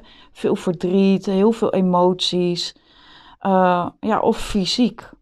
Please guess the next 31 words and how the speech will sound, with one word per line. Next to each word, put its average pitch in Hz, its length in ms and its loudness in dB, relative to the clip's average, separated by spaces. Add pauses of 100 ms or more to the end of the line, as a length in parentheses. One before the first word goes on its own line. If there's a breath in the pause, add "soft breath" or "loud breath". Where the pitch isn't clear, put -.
(180)
hè, 214 240 -4
dat, 185 200 -4
dat 180 180 -2
je 175 220 -4
gewoon 180 480 -2
fysiek 202 440 0
geen 180 260 -4
afstand 190 420 -4
kan 165 180 -6
doen 160 180 -2
van 160 160 -6
deze 156 280 -4
persoon. - 480 -12 (300 soft breath)
Wat 220 180 -2
is 240 140 4
het 208 160 -2
voor 175 200 -4
jou 160 420 -2
waar 196 140 0
je 185 120 0
nog 185 160 -4
aan 160 140 -4
vastzit? 226 760 -6 (2750 loud breath)
Weet 196 300 2
dat 226 140 2
het - 340 -2 (560)
allemaal 208 420 4
jou 180 240 2
in 185 120 -4
gebrek 165 320 -8
houdt. - 440 -14